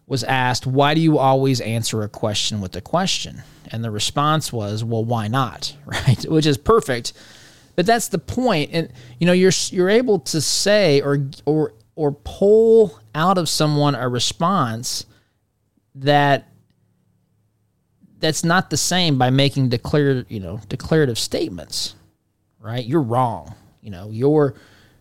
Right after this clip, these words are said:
I'm right, you're wrong." That's, that's not an effective form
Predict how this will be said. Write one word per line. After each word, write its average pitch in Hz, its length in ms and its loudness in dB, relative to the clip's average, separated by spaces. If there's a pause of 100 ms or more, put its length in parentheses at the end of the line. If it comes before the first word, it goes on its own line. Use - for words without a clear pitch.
(140)
I'm 180 260 2
right, 170 220 4
you're 151 140 2
wrong." 139 300 2
That's, 165 200 0
that's 170 280 -2
not 185 200 0
an 156 80 -2
effective 151 500 -4
form 139 460 0